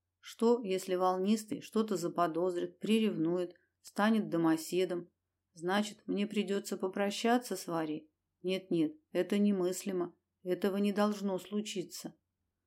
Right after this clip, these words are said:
«Варя», взволнованно спросил я, «всё-таки как мы будем видеться?» «Как раньше», беззаботно отвечала она. «Но мы только начали». «Мы только начали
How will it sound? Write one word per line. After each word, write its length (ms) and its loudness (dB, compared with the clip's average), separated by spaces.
«Варя», 440 2
взволнованно 760 0
спросил 520 -2
я, 300 -4
«всё-таки 720 -2
как 320 4
мы 120 0
будем 380 2
видеться?» 640 -4
«Как 240 0
раньше», 580 -2
беззаботно 720 2
отвечала 720 -2
она. 400 -2
«Но 100 -2
мы 180 4
только 360 2
начали». 680 -2
«Мы 160 0
только 320 0
начали 640 2